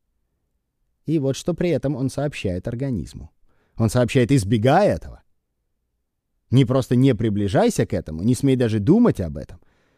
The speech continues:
И не позволяй сканирующим устройствам проходить через это». А всё потому, что при механическом считывании положительный заряд оказывается там, где должен быть отрицательный.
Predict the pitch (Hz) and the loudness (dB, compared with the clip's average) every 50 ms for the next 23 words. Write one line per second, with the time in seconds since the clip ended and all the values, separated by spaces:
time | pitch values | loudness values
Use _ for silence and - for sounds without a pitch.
0 | _ _ _ _ _ - 110 120 120 107 120 98 120 113 120 123 117 - - 117 | _ _ _ _ _ 0 0 2 2 2 0 0 0 0 0 0 -2 -2 -2 -2
1 | 113 113 113 110 110 107 - - 110 104 98 - - - 208 - - 180 143 123 | -2 0 0 -2 -2 -4 -4 -4 -6 -6 -4 -2 -2 0 0 0 0 -2 -2 -2
2 | 131 - 104 87 85 76 - - 73 67 67 - - - - - _ _ _ _ | -2 -4 -4 -4 -6 -6 -10 -12 -14 -14 -14 -16 -18 -20 -20 -20 _ _ _ _
3 | _ _ _ _ _ _ _ _ _ _ _ _ _ _ _ _ _ _ _ _ | _ _ _ _ _ _ _ _ _ _ _ _ _ _ _ _ _ _ _ _
4 | - - - - - - - - 113 107 - 160 139 139 135 139 139 156 180 - | -20 -20 -20 -20 -20 -14 -6 -4 -2 2 2 2 2 2 0 0 0 0 0 0
5 | - 123 98 135 135 143 143 135 110 127 123 135 131 - 117 - - 113 101 - | 0 -2 -2 0 0 0 0 0 0 0 0 0 0 -2 -4 -6 -4 -4 -6 -4
6 | - - 160 170 190 185 175 170 170 170 170 160 - 120 107 107 107 95 117 107 | -2 0 0 2 2 2 2 2 2 0 0 -2 -2 -2 0 0 0 0 0 0
7 | 117 104 101 101 87 101 95 98 120 139 - 101 87 - 101 90 98 92 92 87 | 0 -2 -2 -2 -2 -2 0 0 0 0 0 -2 -2 -2 -4 -2 -2 -2 -2 -4
8 | - 87 - - 107 117 131 127 117 95 87 76 67 80 92 87 82 85 78 76 | -4 -8 -6 -4 -2 0 0 0 0 -2 -4 -6 -6 -6 -6 -6 -6 -6 -8 -8
9 | 80 - 87 73 - 71 67 - - 65 - - - _ _ _ | -8 -10 -10 -12 -14 -16 -16 -16 -18 -18 -18 -20 -20 _ _ _